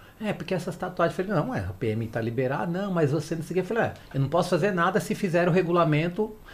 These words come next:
eles deviam ter pensado melhor na hora de fazer o regulamento. Se eles fizerem, deixou essa brecha, eu não posso fazer nada." Eu apenas interpretei o regulamento da maneira que, de, que eu, que eu,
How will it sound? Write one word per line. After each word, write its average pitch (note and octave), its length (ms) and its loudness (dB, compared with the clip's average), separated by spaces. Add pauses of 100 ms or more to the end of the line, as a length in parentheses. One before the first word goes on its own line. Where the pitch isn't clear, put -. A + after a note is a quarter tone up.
eles C#3 140 6
deviam C#3+ 340 8
ter F3 120 4
pensado F3 460 4
melhor G#3 340 8
na D3+ 80 6
hora B2+ 80 6
de - 80 -6
fazer B2 180 -2
o A2+ 40 0
regulamento. A2 580 -4 (320)
Se - 160 4
eles G3+ 160 6
fizerem, D3+ 320 8
deixou C#3+ 240 6
essa D3+ 200 2
brecha, E3+ 440 2
eu C#3+ 40 2
não C#3+ 60 0
posso C#3+ 200 2
fazer C#3 200 -2
nada." A3 320 0
Eu D3 120 8
apenas F#3 420 6
interpretei F#3+ 580 4
o D#3+ 40 4
regulamento D3 400 4
da D3 80 4
maneira D3 480 4 (340)
que, C#3 400 6
de, B2+ 220 0
que C#3 140 0
eu, C3 180 2
que - 120 -6
eu, B2+ 220 2